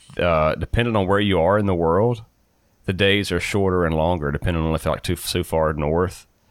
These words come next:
I mean, that's how much detail they put into that. And so, uh,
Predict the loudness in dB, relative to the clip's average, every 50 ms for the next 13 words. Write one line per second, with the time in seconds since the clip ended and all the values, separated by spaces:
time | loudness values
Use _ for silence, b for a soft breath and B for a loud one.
0 | _ _ -6 -2 0 0 0 2 2 2 0 0 -2 -2 -2 0 0 0 0 -2
1 | -2 0 0 -2 -2 -2 -2 -2 0 0 -2 -2 -4 -2 -2 -2 -2 -2 -4 -6
2 | b b b b b b b b b b b b -2 -2 0 0 2 2 2 2
3 | 2 0 -4 -6 -4 -2 0 2 2 2 2 2 0